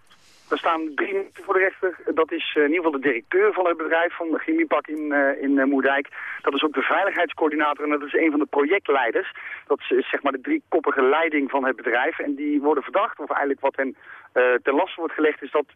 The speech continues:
de veiligheidscultuur binnen be-, het bedrijf Moerdijk, eh, dat dat niet in orde was. Dat er, eh, niet goed met de regels werd omgegaan, dat spullen verkeerd stonden opgeslagen. En dat dat eigenlijk de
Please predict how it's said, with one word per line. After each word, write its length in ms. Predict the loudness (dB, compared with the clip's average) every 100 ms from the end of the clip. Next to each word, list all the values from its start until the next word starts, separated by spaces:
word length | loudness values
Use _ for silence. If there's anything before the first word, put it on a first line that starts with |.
| -8
de 120 | -2
veiligheidscultuur 1040 | 0 0 0 -2 -4 -4 -8 -4 0 0
binnen 260 | 2 0 0
be-, 160 | -2 -2
het 280 | -2 -2 -4
bedrijf 440 | -2 0 0 -2
Moerdijk, 420 | -6 0 0 0 -4 -16 -16 -16 -12 0
eh, 100 | 4 4
dat 120 | 2
dat 140 | 0 0
niet 160 | 2
in 120 | 2 2
orde 160 | 2
was. 220 | 2 0
Dat 160 | -2 -2
er, 140 | -2 0
eh, 240 | 0 2
niet 140 | 2 0
goed 200 | -2 -2
met 120 | -2
de 60 |
regels 300 | 2 2 0
werd 120 | -2 0
omgegaan, 520 | 0 0 0 0 0
dat 140 | -4 -6 -20 -16
spullen 340 | -2 2 2
verkeerd 320 | 0 -2 -2
stonden 280 | 0 0 2
opgeslagen. 640 | 0 0 0 2 0 -2 -8 -12 -10
En 120 | -4 0
dat 180 | 0
dat 160 | 0 0
eigenlijk 320 | 0 0 2
de 80 | 2